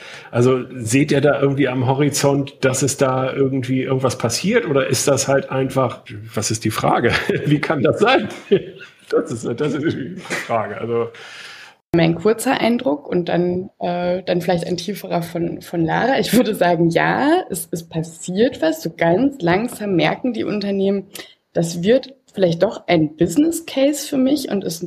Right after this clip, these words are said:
Speaker 2: doch nicht nur ein C S R, äh, Thema, was ich <laughs> irgendwo ablege. Ja,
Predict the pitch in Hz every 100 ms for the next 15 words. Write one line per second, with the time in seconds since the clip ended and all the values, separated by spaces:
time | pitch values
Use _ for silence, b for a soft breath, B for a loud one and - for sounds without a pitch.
0 | - 190 208 - 233 247 - 214 233 240
1 | - 185 190 190 190 - 202 175 165 -
2 | 170 185 220 247 269 - - 240 254 269
3 | - 247 247 247 220 233 - - 214 277
4 | 269 - 233 - 262 254 262 262 311 170
5 | 160 240